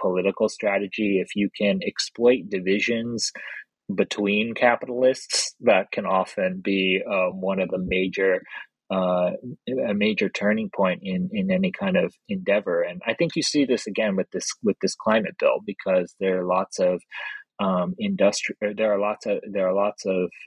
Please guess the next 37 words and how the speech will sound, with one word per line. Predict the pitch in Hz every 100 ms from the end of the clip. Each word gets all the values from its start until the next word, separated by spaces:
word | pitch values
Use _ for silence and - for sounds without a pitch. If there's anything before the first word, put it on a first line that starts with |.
| _
you | 90 117 95
know, | 85 -
for-profit | 127 143 - 127 120 123 107
big | 107 107 -
companies | 110 110 101 90 85 92 -
that, | 92 87 _ _ _ _ -
um, | 98 92 90 92 95 - - _ _
are | 101 95 -
putting | 110 104 98
a |
lot | 98 104
of | 110
money | 143 170 104
behind, | 98 92 95 92 90 92 92
uh, | 95 95
renewable | 98 104 110 117 104 123
energy, | 143 147 95 90 80
whether | 95 92 92
it's | 90 90 -
for | - 98 92 90 87 -
kind | 92
of | 90
a | 87
social | - 101 101 - 92 85
justice, | 98 98 - 95 90
social | - 92 - 87
responsibility | 92 - 101 98 95 101 117 110 107
<laughs> | 110
reason, | 107 - 165
or | - 175
just | 160 -
because | 143 - 156 127
they | 123
wanna | 117 117 113 98 -
cut | 131 -
their | 107 110
own, | 113 113 110